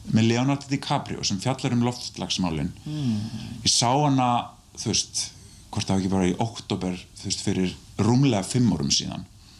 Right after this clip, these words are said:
Speaker 1: Og ég fór bara að gráta yfir hvað við varum að gera við jörðina okkar.
Speaker 2: Já.
Speaker 1: Og hérna, og hvað þetta, þetta var bara vel heppnuð mynd og einhvern veginn bara sýnir sannleikann og ótrúlega sorglegan sannleika um, sem við vitum öll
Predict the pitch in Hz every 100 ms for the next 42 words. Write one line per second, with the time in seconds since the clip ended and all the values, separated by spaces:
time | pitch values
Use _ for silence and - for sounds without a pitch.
0 | - - - - - - - 104 104 104
1 | 101 - - - 107 131 139 151 185 285
2 | - - - - - - - - 135 143
3 | 117 139 147 147 147 143 143 180 147 151
4 | 156 175 82 - - - - - 143 147
5 | 135 110 117 117 113 113 107 - - -
6 | 92 107 117 107 139 - - 113 110 117
7 | 117 117 117 110 147 131 147 123 123 147
8 | 175 175 110 110 120 113 - - - -
9 | - - - 104 117 104 73 - 123 143
10 | 127 - 127 127 92 90 117 110 113 117
11 | 110 101 92 - - - - - 123 -
12 | 95 85 117 101 85 - 80 101 87 -
13 | - - - 95 98 98 135 98 85